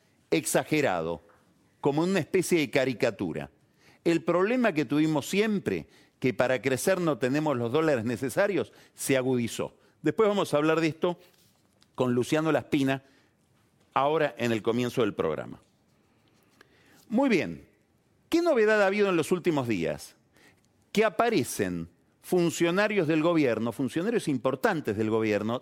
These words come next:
tratando de dar una respuesta a esta pregunta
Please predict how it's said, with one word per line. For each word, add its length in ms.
tratando 680
de 120
dar 140
una 200
respuesta 880
a 160
esta 340
pregunta 800